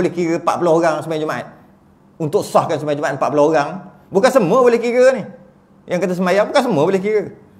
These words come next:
Hanya yang mustautin je boleh, boleh kira. Macam mana nak ki-, nak namakan, nak, nak letak dia status mustautin? Dia kena niat. Niat apa? Nak mati kat sini. Niat apa? Tak nak pindah dah. Dua niat tu.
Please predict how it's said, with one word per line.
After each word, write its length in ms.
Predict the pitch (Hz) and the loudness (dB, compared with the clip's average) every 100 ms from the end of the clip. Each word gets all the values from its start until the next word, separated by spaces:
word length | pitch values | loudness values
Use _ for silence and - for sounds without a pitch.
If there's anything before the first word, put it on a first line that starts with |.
| _ _ _ _ _ | _ _ _ _ _
Hanya 320 | 147 196 247 | -2 0 2
yang 160 | 233 208 | 2 2
mustautin 640 | 208 208 233 233 233 165 | 0 2 2 4 4 4
je 20 | |
boleh, 300 | 147 147 143 | 2 2 2
boleh 160 | 143 143 | -2 -8
kira. 260 | 131 123 101 - - | -6 -8 -10 -10 -4
Macam 240 | 190 240 | 0 0
mana 240 | 269 240 202 | 0 0 0
nak 160 | 202 | 0
ki-, 240 | - 208 185 | -2 -6 -2
nak 240 | 202 185 | 0 0
namakan, 560 | 202 214 214 190 156 185 | 0 0 0 0 2 -2
nak, 120 | - 151 - | -4 -8 -6
nak 180 | 160 175 | -2 0
letak 220 | 185 214 - | 2 2 2
dia 40 | 185 | 0
status 400 | - 190 202 185 | 0 0 2 0
mustautin? 640 | 180 190 226 226 226 160 - - | -2 -2 0 2 0 -2 -8 -12
Dia 80 | 175 190 | -6 -2
kena 160 | 185 | -2
niat. 200 | 160 135 - | -2 -2 -2
Niat 200 | 190 208 | -2 -2
apa? 400 | 233 - - - | -2 -4 -6 -12
Nak 120 | 151 151 | -10 -8
mati 240 | 147 139 | -4 -4
kat 80 | 127 | -4
sini. 240 | 127 104 95 - - _ _ _ _ _ _ | -6 -10 -12 -18 -20 _ _ _ _ _ _
Niat 240 | 170 220 208 | -2 -2 0
apa? 360 | 220 247 170 - | 0 2 2 0
Tak 80 | |
nak 140 | 208 165 | -2 -2
pindah 280 | 208 196 170 | -2 0 0
dah. 160 | 135 - - - _ _ _ _ | -4 -8 -14 -20 _ _ _ _
Dua 240 | 165 240 190 | -2 4 4
niat 180 | 147 | 4
tu. 60 | - | -4